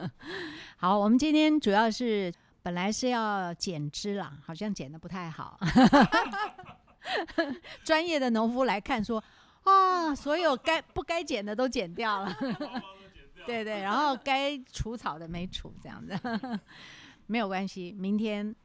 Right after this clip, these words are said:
又是一日农夫，会继续努力做正确的事。哎，对。好，然后今天比较特别的是 Jenny，我认识的 Jenny，她是，因为是我台大中文系的同学，所以我们是同年龄的。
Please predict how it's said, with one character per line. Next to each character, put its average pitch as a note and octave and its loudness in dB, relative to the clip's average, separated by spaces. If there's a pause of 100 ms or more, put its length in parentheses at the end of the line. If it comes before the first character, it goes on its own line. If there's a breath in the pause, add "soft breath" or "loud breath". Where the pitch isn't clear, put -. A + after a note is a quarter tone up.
(140)
又 G#3 -4
是 F3 -10
一 G#3 -2
日 A3+ 0
农 F3 -6
夫， F#3+ -8
会 A3 -6
继 G#3 -4
续 F#3+ -4
努 D#3 -6
力 F3+ -6
做 F3 -8
正 E3+ -6
确 E3+ -4
的 D3+ -12
事。 E3 -12 (320)
哎， E3+ -10
对。 D#3+ -10 (460 loud breath)
好， E3+ -4 (120)
然 G3+ -4
后 B3 -2
今 B3+ -4
天 B3 -2
比 G3 -10
较 F#3 -6
特 A3 -6
别 D#3+ -8
的 E3+ -10
是 E3 -12
Jenny， A3 -2 (680 soft breath)
我 F3+ -8
认 A#3+ -2
识 A#3+ -4
的 G3+ -6
Jenny， A3 -4
她 F#3 -6
是， - -12
因 A3 -2
为 G3+ -2
是 G3+ -10
我 D3 -12
台 D#3 -12
大 F3+ -10
中 F3+ -8
文 E3 -8
系 E3+ -12
的 D3 -18
同 D3+ -8
学， - -12
所 F#3 -12
以 - -8
我 F3 -8
们 D#3+ -10
是 D#3+ -10
同 D#3+ -8
年 D#3+ -6
龄 C#3+ -10
的。 - -18